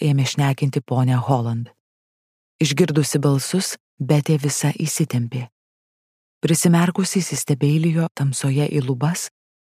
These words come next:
ir mintyse ėmė vaizduotis joje šachmatų lentą su baltais ir žaliais kvadratėliais. Paskui sustatė figūras į pradinę padėtį:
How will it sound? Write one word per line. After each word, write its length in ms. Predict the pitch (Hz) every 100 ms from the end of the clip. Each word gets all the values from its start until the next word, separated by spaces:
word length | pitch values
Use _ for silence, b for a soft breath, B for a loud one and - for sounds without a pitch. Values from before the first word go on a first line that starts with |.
| _ -
ir 160 | 175
mintyse 640 | 151 151 139 139 - 185 220 _ _ _ _ _ -
ėmė 300 | 170 160 156
vaizduotis 640 | 147 143 127 165 175 202 -
joje 320 | 156 143 147
šachmatų 640 | 156 151 - 143 151 -
lentą 460 | 139 143 160 - 202 - _ _ _
su 160 | - 160
baltais 540 | 139 131 - 160 -
ir 80 | 170
žaliais 480 | 135 127 120 123 -
kvadratėliais. 880 | 139 139 135 131 123 117 117 117 - _ _ _ _ _ _ _ _ _ -
Paskui 320 | 180 - 220
sustatė 560 | 226 240 - 190 180 190
figūras 480 | 185 143 147 165 -
į 100 | 175
pradinę 460 | 147 143 151 151
padėtį: 560 | - 135 127 123 - 123